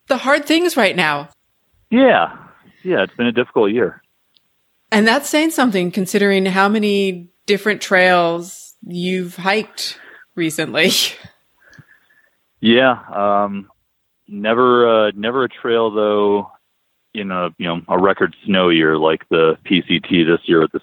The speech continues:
Speaker 2: Sierras. It's been interesting.
Speaker 1: Yeah. Now, and you made the decision to go through as opposed to go around.
Speaker 2: Yeah. Yeah. I, uh, I really don't like flip-flopping. I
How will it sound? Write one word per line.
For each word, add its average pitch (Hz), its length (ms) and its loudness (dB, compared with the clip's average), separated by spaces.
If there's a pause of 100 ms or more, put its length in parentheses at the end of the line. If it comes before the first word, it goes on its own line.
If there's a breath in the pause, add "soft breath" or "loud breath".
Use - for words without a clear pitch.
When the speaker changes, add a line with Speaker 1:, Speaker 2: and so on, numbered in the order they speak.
Speaker 2:
Sierras. 80 400 2 (100)
It's - 220 -14
been 82 160 0
interesting. 78 560 0 (1000 soft breath)
Speaker 1:
Yeah. 160 520 -2 (180)
Now, 196 160 2
and 202 200 2
you 240 140 2
made 277 200 0
the 269 60 -4
decision 190 540 -2
to 170 400 -4 (480)
go 180 180 4
through 175 500 0
as 147 120 0
opposed 151 320 -2
to 160 60 -4
go 151 200 2
around. 151 840 -2 (1400 soft breath)
Speaker 2:
Yeah. 98 220 0 (260)
Yeah. 85 220 2 (140)
I, 95 220 0
uh, 90 320 0 (140)
I 107 60 -4
really 113 380 2
don't 104 400 -2
like 92 260 0 (100)
flip-flopping. 90 920 -2
I 76 320 -8